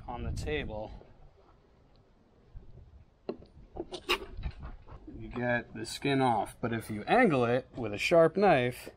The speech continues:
this is what happens. So we will continue to cut that off. I think you guys will forgive me. I haven't caught a mahi in a long time.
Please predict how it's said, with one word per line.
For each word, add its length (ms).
this 300
is 160
what 180
happens. 600
So 540
we 120
will 360
continue 400
to 60
cut 240
that 200
off. 420
I 100
think 180
you 60
guys 300
will 60
forgive 380
me. 180
I 60
haven't 240
caught 220
a 40
mahi 380
in 80
a 100
long 220
time. 300